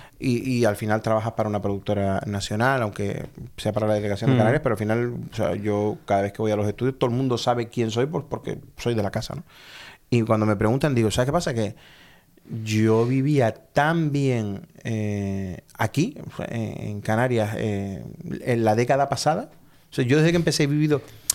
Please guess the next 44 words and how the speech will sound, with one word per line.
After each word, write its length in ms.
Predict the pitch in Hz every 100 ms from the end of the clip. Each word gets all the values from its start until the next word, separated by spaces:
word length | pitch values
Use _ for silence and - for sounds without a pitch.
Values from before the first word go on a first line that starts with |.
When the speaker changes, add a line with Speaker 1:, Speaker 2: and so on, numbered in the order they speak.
| -
Speaker 1:
he 80 | 135
podido 300 | 147 160 165
vivir 260 | 151 151 151
tan 200 | 147 135
bien 140 | 135
gracias 300 | 131 135 127
a 60 | 135
mi 100 | 123
trabajo, 380 | 117 120 170
porque 220 | 160 127 139
Speaker 2:
Mm. 40 |
Speaker 1:
siempre 440 | 127 120 123 117 - - - - -
creo 160 | 123
que 80 | 123
se 100 | 120
me 100 | 117
ha 40 |
valorado. 360 | 110 110 110 147
Después 220 | 131 117
hay 100 | 120
gente 200 | 120 131
a 20 |
la 80 | 123
que 60 | 110
le 80 | 107
gusta 240 | 131 139
o 60 | 120
no 80 | 110
le 60 |
gusta, 240 | 113 156 135
que 60 |
eso 280 | 107 113 110
ahí 180 | 107 110
no 120 | 113
entro. 220 | 147 180 - - - - - - -
Pero 420 | 123 117 113 - - -
que 140 | 127
yo 120 | 110
no 100 | 113
sen-, 200 | 123 156
no 140 | 139 139
sentía 440 | - 139 120 147
esa 180 | 139 -
necesidad 840 | 135 123 - 117 - 113 120 127